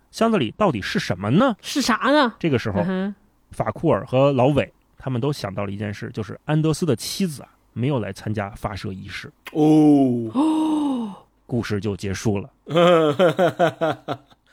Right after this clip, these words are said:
Speaker 2: 妈呀。
Speaker 1: <laughs> 哎。
Speaker 2: 是。
Speaker 3: 哎。
Speaker 2: 嗯。
Speaker 1: 所以跟随
Speaker 2: 哎呀。
Speaker 1: 兰达佐上天的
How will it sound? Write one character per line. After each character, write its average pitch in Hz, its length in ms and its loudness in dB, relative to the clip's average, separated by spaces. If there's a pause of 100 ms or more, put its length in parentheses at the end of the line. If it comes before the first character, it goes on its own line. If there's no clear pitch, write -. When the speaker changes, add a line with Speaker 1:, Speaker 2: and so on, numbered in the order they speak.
(1200)
Speaker 2:
妈 196 300 -10
呀。 175 200 -8 (300)
Speaker 1:
<laughs> - 340 -12
哎。 113 200 0
Speaker 2:
是。 320 100 2
Speaker 3:
哎。 190 580 0 (380)
Speaker 2:
嗯。 202 180 -16 (200)
Speaker 1:
所 147 160 0
以 135 280 4
跟 180 220 2
随 160 280 4
Speaker 2:
哎 - 20 4
呀。 165 220 -4 (340)
Speaker 1:
兰 143 180 2
达 151 160 2
佐 110 200 -2
上 139 200 -2
天 147 220 0
的 104 320 0